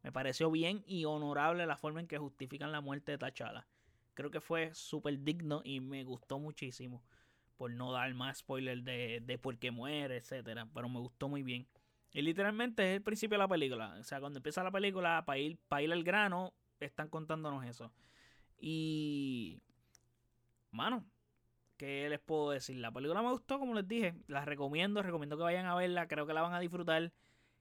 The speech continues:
Creo que de esta fase, que ha sido la, probablemente la peor fase que ha hecho Marvel, se podría decir,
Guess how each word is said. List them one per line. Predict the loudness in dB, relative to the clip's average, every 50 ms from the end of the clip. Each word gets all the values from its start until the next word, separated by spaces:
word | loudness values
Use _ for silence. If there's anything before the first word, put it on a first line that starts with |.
| _ _ -8
Creo | -6 -4 0 2 4 4 4 2 0
que | -2 -2 0 2 4 2 2 2 2 0 0 0 0 0 0 -2 -2 -2 -4 -4 -2
de | 0 0 0 -2 -4 _ _ _ _ _ _ _ _ _ -4
esta | -2 -2 -2 -2 0 -2 -2
fase, | 0 4 6 8 8 8 6 4 -4 -6 -8 -10 -18 -20 -10 -4
que | -2 -2 -2
ha | -2
sido | -2 -2 0 2 4 4 4 4 4
la, | 4 2 2 0 0 0 -2 -6 -8
probablemente | -10 -10 -8 -6 -6 -6 -6 -8 -6 -6 -4
la | -4 -4 -6
peor | -6 -8 -8 -8
fase | -8 -8 -8 -6 -4 -4 -4 -4 -6 -4
que | -4 -4
ha | -4
hecho | -4 -4 -6 -6 -4
Marvel, | -4 -2 -2 -2 -2 -2 -2 -4 -6 -8 -14 _ _ _ _ _ _ _ _ _ _ _ _ _ _ -20 _ _
se | -20 -20
podría | -14 -12 -10 -8 -6 -6 -4
decir, | -6 -6 -6 -8 -8 -8 -8 -8